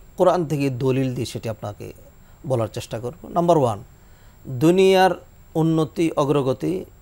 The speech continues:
এমনকি আত্মিক প্রশান্তির জন্য কোরআনের কোনো বিকল্প নেই।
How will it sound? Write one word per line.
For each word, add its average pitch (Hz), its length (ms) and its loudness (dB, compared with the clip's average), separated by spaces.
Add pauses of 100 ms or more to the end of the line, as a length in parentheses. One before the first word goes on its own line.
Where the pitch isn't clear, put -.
(140)
এমনকি 120 680 -8 (180)
আত্মিক - 460 -6
প্রশান্তির 160 500 -2
জন্য 165 280 -2
কোরআনের 160 400 -2
কোনো 123 180 -8
বিকল্প 113 380 -8
নেই। 110 200 -14